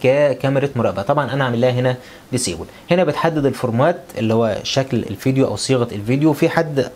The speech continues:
قبل كده كان سأل سؤال في الشانل او القناه وبيقول ان هو بيرفع الفيديوهات على اليوتيوب فيها مشاكل في العرض او الصوت بيكون سابق الصوره. هنا انت بتحددها عن طريق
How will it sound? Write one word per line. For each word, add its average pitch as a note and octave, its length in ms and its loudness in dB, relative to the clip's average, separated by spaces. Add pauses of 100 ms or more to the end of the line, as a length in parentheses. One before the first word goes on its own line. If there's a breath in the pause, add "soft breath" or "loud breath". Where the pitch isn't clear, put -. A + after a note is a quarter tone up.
(140)
قبل G#2+ 200 -2
كده D3+ 240 2
كان F#2+ 440 -4 (480 loud breath)
سأل C#3+ 280 2
سؤال C#3 280 0
في - 100 -8
الشانل C3+ 460 0
او A2 100 -4
القناه A#2 400 0
وبيقول B2+ 340 0
ان B2 120 0
هو C3 120 4
بيرفع C3 400 0
الفيديوهات A2 520 0
على A2 180 0
اليوتيوب A2 360 0
فيها B2+ 260 0
مشاكل A#2+ 400 0
في - 80 -12
العرض A2+ 360 0
او - 100 -4
الصوت B2 240 -2
بيكون A#2 300 -2
سابق A#2 240 0
الصوره. B2+ 380 0
هنا F3 320 2
انت C#3+ 140 0
بتحددها C#3 400 0
عن B2+ 100 -2
طريق B2+ 360 -2